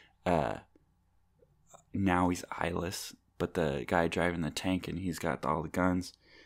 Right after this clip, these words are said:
uh, it makes your imagination run wild. And then he shows back up with blood on him. Like, what the fuck did he just go through?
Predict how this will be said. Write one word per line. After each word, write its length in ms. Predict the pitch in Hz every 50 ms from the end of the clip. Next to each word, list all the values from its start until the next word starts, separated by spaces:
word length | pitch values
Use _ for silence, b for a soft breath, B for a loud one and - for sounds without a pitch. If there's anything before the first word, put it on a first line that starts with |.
| b b b -
uh, 220 | 90 90 87 85 -
it 120 | - 92 95
makes 280 | 98 113 143 - -
your 80 | - 123
imagination 720 | 98 98 92 90 87 82 82 85 85 90 - - - 90
run 240 | 87 85 80 80 80
wild. 340 | 80 82 85 82 82 82 -
And 120 | - 92
then 100 | 95 95
he 80 | 98 92
shows 400 | 85 - - - 98 95 95 85
back 300 | - 92 87 85 - -
up 200 | 82 85 85 -
with 220 | 82 82 - -
blood 300 | - - 92 87 90 90
on 160 | 92 90 92 98
him. 120 | 92 90
Like, 160 | - - -
what 200 | - 85 - -
the 100 | - -
fuck 420 | - - - - - 85 87 - -
did 120 | - -
he 140 | - - -
just 240 | - - - - -
go 180 | - - 78 90
through? 280 | - - - - -